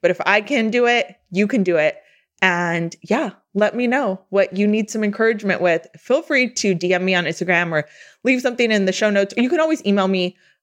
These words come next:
um, if you want it to kind of be just one-on-one. You don't wanna announce it to the world, but I am definitely rooting for you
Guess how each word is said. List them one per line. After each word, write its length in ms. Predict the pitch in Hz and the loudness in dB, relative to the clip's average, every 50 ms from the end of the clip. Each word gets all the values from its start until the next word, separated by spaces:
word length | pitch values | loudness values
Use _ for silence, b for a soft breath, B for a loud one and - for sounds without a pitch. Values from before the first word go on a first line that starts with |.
| _ - | _ -6
um, 320 | - - 170 165 160 160 - | -2 0 0 0 -2 -2 -2
if 140 | - 175 - | -4 -2 0
you 80 | 190 190 | 0 0
want 180 | 196 190 190 | 2 2 0
it 100 | 185 - - | 0 -2 -4
to 80 | 208 | -4
kind 200 | - - 185 175 | -4 -2 -2 -2
of 140 | 165 160 - - | -2 -2 -2 -2
be 220 | 175 160 160 160 | -2 0 0 0
just 300 | 156 170 156 156 - - _ _ _ | 0 -2 -2 -4 -6 -14 _ _ _
one-on-one. 540 | - 185 185 175 170 160 156 160 160 156 160 | -2 0 0 2 0 0 0 0 0 0 0
You 100 | 151 156 | 0 -2
don't 100 | 156 - | 0 -2
wanna 220 | 156 156 156 143 - | -2 -2 -4 -4 -2
announce 360 | 165 175 139 165 165 160 - | -2 0 0 0 -2 -2 -2
it 120 | 170 135 - | -4 -4 -4
to 80 | - 196 | -4 -2
the 100 | 165 180 | -2 0
world, 340 | 208 254 254 196 180 175 - _ _ | 2 2 2 2 0 -2 -6 _ _
but 300 | - 190 170 160 151 - b b b b b b b b b b _ _ - | 0 0 2 2 0 -2 b b b b b b b b b b _ _ -2
I 580 | 202 202 208 208 220 226 254 277 285 - - _ - | 0 2 2 2 2 2 0 0 -2 -4 -8 _ -2
am 560 | 196 190 190 185 185 185 185 185 185 190 196 - _ _ _ _ _ _ _ _ _ _ _ _ 185 185 | 0 0 0 0 0 0 0 -2 -2 -4 -4 -8 _ _ _ _ _ _ _ _ _ _ _ _ -4 0
definitely 520 | - 208 220 220 233 226 - - 226 220 | 0 0 0 0 -4 -4 -2 0 0 0
rooting 340 | 202 190 180 175 175 170 160 | 2 0 0 0 0 -2 -4
for 160 | - - 170 | -2 -2 -2
you 360 | 160 143 151 147 143 147 151 | 0 0 0 0 0 0 -2